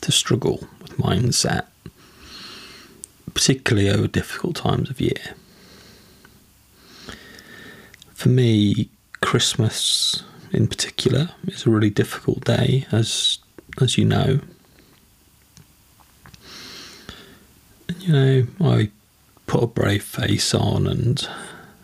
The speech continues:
all that fun stuff and helped,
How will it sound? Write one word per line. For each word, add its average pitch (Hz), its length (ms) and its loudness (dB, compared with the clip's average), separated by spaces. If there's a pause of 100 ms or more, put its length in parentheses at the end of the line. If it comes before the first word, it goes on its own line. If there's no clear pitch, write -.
(220)
all - 120 -18 (180)
that - 160 -4 (160)
fun 117 440 0 (1500)
stuff 123 440 0
and 107 220 4
helped, - 1200 0